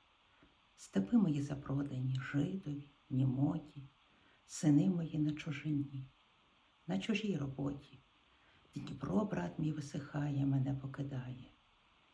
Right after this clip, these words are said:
і могили мої милі москаль розриває. Нехай риє, розкопує,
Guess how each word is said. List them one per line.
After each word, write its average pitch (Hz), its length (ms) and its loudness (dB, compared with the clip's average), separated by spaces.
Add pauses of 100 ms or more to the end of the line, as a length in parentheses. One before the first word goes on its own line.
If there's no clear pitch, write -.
і - 140 -4
могили 175 540 2
мої 160 280 0
милі 139 520 0 (240)
москаль 123 480 -8 (100)
розриває. 131 720 -12 (960)
Нехай 170 380 0
риє, 139 420 0 (380)
розкопує, 135 840 -6